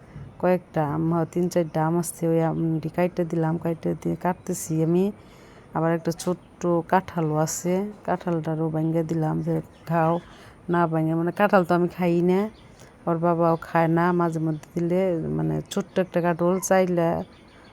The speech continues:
অতটা নেওসা না, দিলাম কাঁঠালটা ভাঙ্গা। কাঁঠাল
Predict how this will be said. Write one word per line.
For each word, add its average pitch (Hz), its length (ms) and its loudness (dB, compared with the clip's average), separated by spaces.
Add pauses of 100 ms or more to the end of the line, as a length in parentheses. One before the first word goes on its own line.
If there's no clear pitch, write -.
(160)
অতটা 175 280 -2
নেওসা 180 440 2
না, 175 280 0 (240)
দিলাম 165 320 -2 (140)
কাঁঠালটা 165 440 -2
ভাঙ্গা। 165 480 -2 (680)
কাঁঠাল 165 480 0